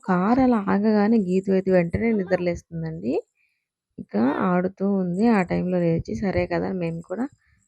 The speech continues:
అలా కొంచెంసేపు వదిలేసాము తనని అబ్జర్వ్ చేస్తూ. ఇక ఈ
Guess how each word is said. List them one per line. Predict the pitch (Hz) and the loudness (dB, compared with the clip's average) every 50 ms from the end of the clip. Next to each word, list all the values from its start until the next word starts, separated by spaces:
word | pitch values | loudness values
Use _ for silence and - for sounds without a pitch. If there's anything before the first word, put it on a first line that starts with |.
| _ _ - | _ _ -4
అలా | - 175 180 180 | -2 0 0 0
కొంచెంసేపు | 180 - 175 170 170 - - 180 180 190 196 180 | -2 -2 -4 -4 -4 -2 -2 -2 -2 -2 -4 -4
వదిలేసాము | 175 165 165 165 165 170 - - 175 165 160 156 180 220 254 | -4 -2 0 0 0 0 0 -2 -2 -2 -2 -2 -4 -4 -4
తనని | - 190 170 160 147 135 - 214 302 415 494 _ _ _ _ _ _ _ _ _ _ _ _ _ _ _ _ _ _ - - - - - - | -4 -4 -4 -4 -4 -2 -2 0 0 0 -2 _ _ _ _ _ _ _ _ _ _ _ _ _ _ _ _ _ _ -20 -20 -20 -14 -8 -6
అబ్జర్వ్ | 190 180 165 165 175 170 170 165 | -4 -2 0 0 2 2 0 -2
చేస్తూ. | 170 165 160 165 - - - 240 311 415 466 - - - - - - - - - | -2 -2 -4 -4 -6 -2 -2 0 0 0 -2 -4 -6 -20 -20 -20 -20 -8 -2 -2
ఇక | 220 - 269 - - | 0 0 0 0 2
ఈ | 202 | 2